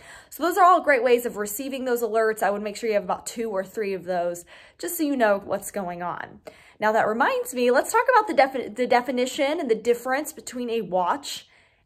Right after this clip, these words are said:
and a warning. So a watch is issued if we have a flash flood watch, a severe thunderstorm watch,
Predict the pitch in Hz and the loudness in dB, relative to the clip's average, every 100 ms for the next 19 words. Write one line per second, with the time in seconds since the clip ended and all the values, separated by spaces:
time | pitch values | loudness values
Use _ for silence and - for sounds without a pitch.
0 | - 269 277 320 480 311 - - _ _ | -2 2 4 6 4 2 -6 -14 _ _
1 | _ - _ - 320 302 277 320 453 554 | _ -20 _ -2 4 6 8 6 6 4
2 | - - - - 294 285 262 254 254 269 | -4 -12 -4 0 0 0 -2 -2 -4 -2
3 | 285 226 208 226 196 185 185 - 220 - | -2 -4 -4 -4 -4 -4 -6 0 2 2
4 | - - 240 214 214 220 220 233 269 - | -4 -6 0 2 2 2 0 0 -8 -14
5 | - 190 220 196 202 202 214 208 214 - | -12 -8 -8 -6 -8 -4 -4 -4 -8 -6
6 | 214 208 202 190 247 - | -6 -4 -2 -4 -6 -16